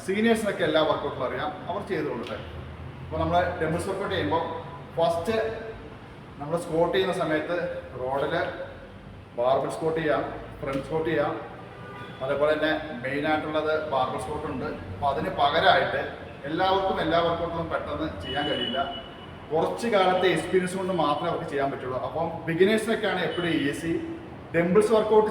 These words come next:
ചെയ്ത് തുടങ്ങിയതിന് ശേഷം ബാർബിൾ സ്ക്വാട്ടും ഫ്രണ്ട് സ്ക്വാട്ടും ചെയ്യുന്നതായിരിക്കും. ഇപ്പം especially ലേഡീസിന്, ലേഡീസിനായിരിക്കും കുറച്ച് ബുദ്ധിമുട്ട്. അവർക്ക് നമുക്ക് നന്നായിട്ട് ഇരുന്ന് ഇരുന്നൊക്കെ ചെയ്യുമ്പോൾ കുറച്ച് ബുദ്ധിമുട്ടുണ്ടാവും.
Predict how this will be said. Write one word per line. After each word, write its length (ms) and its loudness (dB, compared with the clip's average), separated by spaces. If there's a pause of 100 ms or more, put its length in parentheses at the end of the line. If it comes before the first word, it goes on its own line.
ചെയ്ത് 240 2
തുടങ്ങിയതിന് 460 0
ശേഷം 340 2 (540)
ബാർബിൾ 360 6
സ്ക്വാട്ടും 360 0 (160)
ഫ്രണ്ട് 200 -6
സ്ക്വാട്ടും 280 -2
ചെയ്യുന്നതായിരിക്കും. 540 -2 (180)
ഇപ്പം 180 -2 (160)
especially 440 2 (160)
ലേഡീസിന്, 540 2 (760)
ലേഡീസിനായിരിക്കും 680 2 (160)
കുറച്ച് 300 -6
ബുദ്ധിമുട്ട്. 440 -6 (180)
അവർക്ക് 260 -4
നമുക്ക് 180 -2 (160)
നന്നായിട്ട് 340 -2 (120)
ഇരുന്ന് 240 -6
ഇരുന്നൊക്കെ 440 -6
ചെയ്യുമ്പോൾ 260 -8
കുറച്ച് 220 -8
ബുദ്ധിമുട്ടുണ്ടാവും. 640 -6